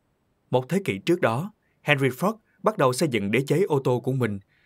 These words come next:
trong khi vẫn đang làm việc với vai trò kỹ sư trưởng cho Thomas Edison. Công việc giúp ông có được những đảm bảo cần thiết để bắt tay thử nghiệm các phát minh xe hơi đời mới. Ông tiếp tục làm việc dưới quyền Edison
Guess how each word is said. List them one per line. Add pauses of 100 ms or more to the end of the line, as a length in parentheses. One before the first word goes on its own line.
(120)
trong
khi
vẫn
đang
làm
việc
với
vai
trò
kỹ
sư
trưởng
cho
Thomas
Edison. (1040)
Công
việc
giúp
ông
có
được
những
đảm
bảo
cần
thiết
để
bắt
tay
thử
nghiệm
các
phát
minh
xe
hơi
đời
mới. (800)
Ông
tiếp
tục
làm
việc
dưới
quyền
Edison